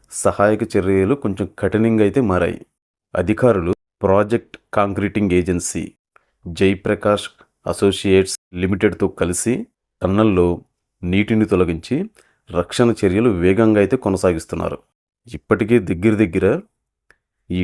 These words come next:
టన్నెల్ ఇలాగా కూలిపోయి దగ్గర దగ్గర మూడు రోజులైతే కావస్తుంది. ఈ లోన ఉన్న ఎనిమిది మంది కార్మికుల పరిస్థితి ఎలా ఉందనేది బయట చాలామందికి అయితే ఆందోళనగా అయితే ఉంది.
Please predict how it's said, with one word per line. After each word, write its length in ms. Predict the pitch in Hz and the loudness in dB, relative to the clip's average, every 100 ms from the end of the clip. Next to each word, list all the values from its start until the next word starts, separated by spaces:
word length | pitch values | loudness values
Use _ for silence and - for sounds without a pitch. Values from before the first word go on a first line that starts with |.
| - | -2
టన్నెల్ 380 | 95 98 110 113 | 0 2 4 4
ఇలాగా 420 | 98 95 90 90 87 - _ _ _ _ - | 4 4 4 4 2 -2 _ _ _ _ -4
కూలిపోయి 540 | 101 104 101 101 98 | 0 0 0 0 0
దగ్గర 300 | 113 90 98 | 0 -2 -2
దగ్గర 240 | 98 95 120 | 0 0 0
మూడు 260 | 101 90 87 | 0 0 2
రోజులైతే 340 | 95 92 95 - | 2 2 0 0
కావస్తుంది. 600 | 87 87 - - 80 - _ _ _ _ _ _ _ _ - | 0 0 -2 -8 -10 -10 _ _ _ _ _ _ _ _ -6
ఈ 100 | 90 | -4
లోన 340 | 85 87 98 | 0 2 4
ఉన్న 220 | 117 113 113 | 4 4 2
ఎనిమిది 380 | 95 92 101 101 | 2 2 2 0
మంది 260 | 101 101 | 0 -2
కార్మికుల 500 | - 95 92 92 95 - 95 | 0 2 2 0 -4 -4 -2
పరిస్థితి 440 | 87 - 98 90 | -2 -2 -6 -2
ఎలా 200 | 87 90 | 2 2
ఉందనేది 500 | 95 98 95 87 92 170 - _ _ _ _ _ 90 | 2 0 0 0 -2 -4 -8 _ _ _ _ _ -8
బయట 360 | 82 87 87 98 92 | -2 -2 2 0 0
చాలామందికి 540 | 85 85 95 95 92 | 0 0 0 0 0
అయితే 140 | 92 104 | 2 0
ఆందోళనగా 560 | 90 95 98 95 87 | 0 0 0 2 0
అయితే 180 | 87 107 | 0 0
ఉంది. 280 | 90 80 | -4 -4